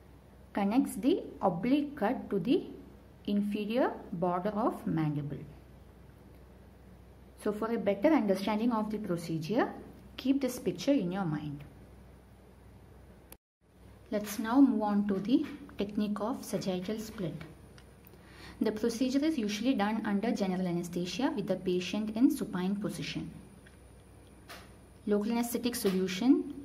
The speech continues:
is infiltrated into the buccal vestibule along the ramus on both the sides. The landmarks, those need to be kept in mind, are the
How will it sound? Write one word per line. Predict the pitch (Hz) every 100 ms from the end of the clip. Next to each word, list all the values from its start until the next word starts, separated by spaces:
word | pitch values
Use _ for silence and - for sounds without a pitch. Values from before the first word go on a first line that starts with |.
| -
is | 220 214
infiltrated | 214 196 - 208 208 220 220 269 277
into | 202 185 196
the | 233
buccal | 170 165 202 185
vestibule | 170 - 165 220 254
along | 185 170 175
the | 165 -
ramus | 156 156 160 294 - - - -
on | 196 196
both | 175 175 165
the | 254
sides. | - 143 135 - - - - - - - - - - - - - - - - - -
The | 196
landmarks, | 190 180 180 185 233 285 -
those | 196 196 202
need | 190 -
to | 208
be | 208 262 311 - - - - -
kept | 185 -
in | 208 180
mind, | 165 185 269 -
are | 185 170 170
the | 220 -